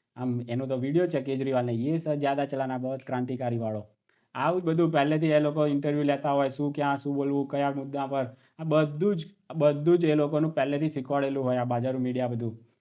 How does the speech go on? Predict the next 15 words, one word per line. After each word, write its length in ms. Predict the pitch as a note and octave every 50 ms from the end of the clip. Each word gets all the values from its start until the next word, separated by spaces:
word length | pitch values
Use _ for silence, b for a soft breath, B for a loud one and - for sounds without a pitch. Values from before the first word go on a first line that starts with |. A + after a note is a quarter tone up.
| _ - -
અને 120 | B2+ C3
પછી 220 | C3 C3 B2+ C3+
કયો 220 | B2 C3 C3+ C3+ C3+
મુદ્દો 260 | C3+ C3 B2+ C3 C3
ચગાવવો, 440 | C3 C3+ B2+ B2+ C3 B2+ B2+ B2+ B2
વધારે 320 | A#2+ A#2 A#2+ C3 C3 C3+
ચગાવજો 440 | C3 C#3 B2+ C3+ C3 C3 C3 C3+ B2+
આ, 220 | B2 A#2+ A2+ A2 A2 A2 - _ _ _ _ _ -
આને 220 | B2 B2 B2+ B2+
વધારે 400 | B2+ B2+ B2 B2+ C3+ C3+ C3+ C3+
એ 40 | C3+
કરજો, 340 | B2+ C3+ C3 B2+ C3 C3 B2+
આની 220 | B2 B2 B2 C3
ઉપર 200 | C3 C3 C3+ B2+
આ, 160 | B2 B2 C3+